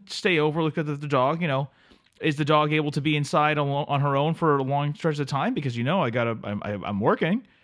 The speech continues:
And you were kinda like, "Uh, oh." And then right bef-, right bef-, before zero hour, I get a message from you saying, "Oh, don't worry. Uh, one of my wife's friends is gonna come over here."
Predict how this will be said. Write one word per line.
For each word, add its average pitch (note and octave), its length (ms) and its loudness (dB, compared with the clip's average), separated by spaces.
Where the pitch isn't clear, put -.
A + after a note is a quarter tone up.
And C#3+ 140 0
you C#3+ 60 2
were C#3+ 80 2
kinda D3 240 0
like, C3 440 0
"Uh, C#3 920 -4
oh." D#3+ 360 -4
And E3+ 180 2
then G#3 280 4
right F3 180 2
bef-, D#3 200 -8
right F3+ 160 4
bef-, E3+ 180 -4
before F3+ 340 2
zero G3 340 2
hour, C3+ 300 4
I C#3+ 100 2
get D3 180 2
a C#3+ 200 2
message F#3+ 320 0
from D3 140 0
you C3+ 160 2
saying, C#3+ 360 0
"Oh, F#3+ 220 4
don't E3 200 0
worry. C#3 300 2
Uh, D3 240 2
one E3+ 100 2
of F3+ 40 2
my E3 100 4
wife's D3 260 2
friends C#3+ 320 0
is A#2+ 100 -6
gonna A#2+ 400 -2
come D3 220 0
over C3+ 220 0
here." A#2 340 -2